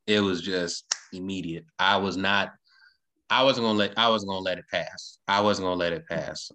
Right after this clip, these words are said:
Um, but all, everyone who's listening, I'm gonna put all the links in the show notes 'cause I want y'all to connect with her because she is amazing.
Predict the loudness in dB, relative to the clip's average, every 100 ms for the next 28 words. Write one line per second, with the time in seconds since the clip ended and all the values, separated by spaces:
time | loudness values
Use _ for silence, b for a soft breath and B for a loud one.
0 | -2 2 4 4 4 0 -4 b b b
1 | b -6 2 2 0 -6 0 4 6 4
2 | -2 -6 -2 0 0 -2 -2 -2 -2 -2
3 | -2 -2 -2 0 2 2 -2 -2 -4 -6
4 | -4 0 2 2 0 0 -2 0 0 0
5 | 2 2 2 -2 -2 -2 -2 -8 -6 -8
6 | -10 -6 -4 2 2 4 4 4 4 2
7 | -2 -4